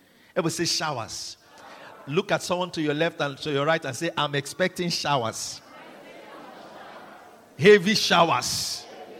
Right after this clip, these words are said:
Glory to God. Are we together? I'm not just expecting some droplets or some, some drizzle of rain. No, no, no. Showers of rain. Amen.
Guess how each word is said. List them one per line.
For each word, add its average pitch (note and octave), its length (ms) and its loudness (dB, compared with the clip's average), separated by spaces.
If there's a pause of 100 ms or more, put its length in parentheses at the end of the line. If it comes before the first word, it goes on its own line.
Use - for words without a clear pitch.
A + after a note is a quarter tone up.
(500)
Glory A3 280 12
to F3+ 120 2
God. E3+ 380 6 (760)
Are F3+ 120 4
we G#3+ 100 0
together? A3 480 -2 (400)
I'm C4+ 140 6
not E4+ 120 0
just D4+ 140 -4
expecting C4 460 -2
some G3+ 260 -6
droplets F3+ 500 -2
or G3+ 140 -2
some, F#3+ 300 -4 (140)
some F3+ 260 -4
drizzle F#3 440 -4
of E3+ 120 -4
rain. G#3 280 2 (120)
No, A#3 140 4
no, A#3 120 2
no. G#3+ 240 2 (120)
Showers A3 760 -2
of C3+ 140 -4
rain. C3 280 -2
Amen. D#3+ 520 0